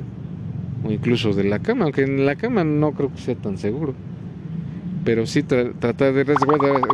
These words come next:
resguardarse en lugares donde no les caigan objetos. Y eso sería lo, lo más aconsejable, lo más ideal. Y bien, pues hasta aquí con este tema. Espero que haya sido de su agrado.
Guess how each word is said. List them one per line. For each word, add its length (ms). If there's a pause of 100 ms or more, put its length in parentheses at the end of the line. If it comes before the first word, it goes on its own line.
(120)
resguardarse 760
en 100
lugares 420
donde 300
no 220
les 160
caigan 320
objetos. 580 (640)
Y 100
eso 160
sería 200
lo, 120 (340)
lo 120
más 640
aconsejable, 580
lo 100
más 240
ideal. 240 (3000)
Y 80
bien, 240
pues 240
hasta 160
aquí 160
con 180
este 180
tema. 360 (1000)
Espero 320
que 100
haya 120
sido 260
de 80
su 120
agrado. 380